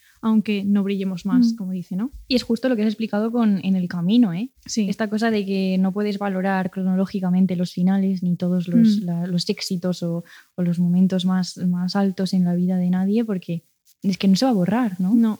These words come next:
Speaker 2: Esa sensación
Speaker 1: <clears throat> Sobre todo
Speaker 2: de
Speaker 1: si haces un dis-, un discazo como, como el que ha hecho él.
Speaker 2: Por lo menos nosotras dos no le vamos a olvidar.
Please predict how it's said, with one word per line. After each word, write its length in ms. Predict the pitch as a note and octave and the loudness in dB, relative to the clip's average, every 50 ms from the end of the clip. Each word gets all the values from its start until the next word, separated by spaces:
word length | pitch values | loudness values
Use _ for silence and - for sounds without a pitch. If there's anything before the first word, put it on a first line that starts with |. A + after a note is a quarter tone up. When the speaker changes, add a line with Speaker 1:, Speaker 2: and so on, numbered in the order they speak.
| _ - | _ -10
Speaker 2:
Esa 140 | G3 - B3+ | -2 2 4
sensación 260 | B3+ A3 G#3 F#3+ F3+ | 4 4 4 2 2
Speaker 1:
<clears throat> 160 | - A#3 A3 | 2 2 4
Sobre 20 | F#3+ | 4
todo 100 | G#3+ A3 | 4 2
Speaker 2:
de 40 | F#3 | 2
Speaker 1:
si 60 | - | 2
haces 160 | A3 A3 G#3 | 2 2 2
un 100 | A3 G#3+ | 2 2
dis-, 200 | A3 G#3+ - _ - | 2 0 -2 _ -2
un 120 | A3 A3 | 0 0
discazo 420 | G#3 G#3+ - - A3+ G#3 - A#3 A3+ | 0 0 -2 -4 -6 -6 -6 -4 -4
como, 340 | A3 G3 G3 F#3+ F#3+ F#3+ F3+ | -4 -4 -4 -4 -6 -6 -6
como 180 | - F#3 F#3 F#3 | -4 -4 -4 -4
el 80 | F#3 | -4
que 80 | - F#3 | -6 -8
ha 20 | |
hecho 160 | F3+ - F#3+ | -8 -8 -6
él. 160 | F#3+ G#3+ B3 - _ _ - - - _ _ _ _ _ _ _ _ - | -6 -6 -8 -10 _ _ -14 -14 -14 _ _ _ _ _ _ _ _ -4
Speaker 2:
Por 120 | A#3 G#3+ | -2 2
lo 60 | A3+ A#3 | 4 4
menos 200 | C#4+ E4 D4+ C#4 | 4 6 6 6
nosotras 420 | C4 B3+ - - F#4 G4 F4+ C#4+ | 6 6 4 2 -2 -2 0 0
dos 280 | E4+ F#4+ G#4 G4+ - - | 0 0 0 -2 -2 0
no 180 | A3+ G#3 G#3 G3+ | 2 2 4 2
le 100 | F#3+ F#3+ | 2 0
vamos 220 | F3+ F3 F3+ - | 0 0 -2 -2
a 60 | F#3 | -2
olvidar. 340 | F3 E3+ F3 F3 E3+ F3 - | -2 0 0 0 -2 -2 -4